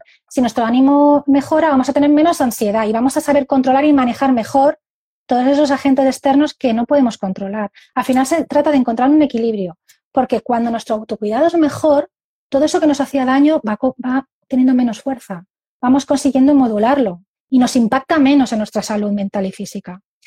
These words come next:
Al final se trata de eso. No podemos superarlo, pero vamos a minimizar el impacto que nuestro,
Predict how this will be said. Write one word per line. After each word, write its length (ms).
Al 100
final 200
se 120
trata 260
de 160
eso. 400
No 160
podemos 320
superarlo, 480
pero 140
vamos 200
a 80
minimizar 420
el 80
impacto 340
que 100
nuestro, 280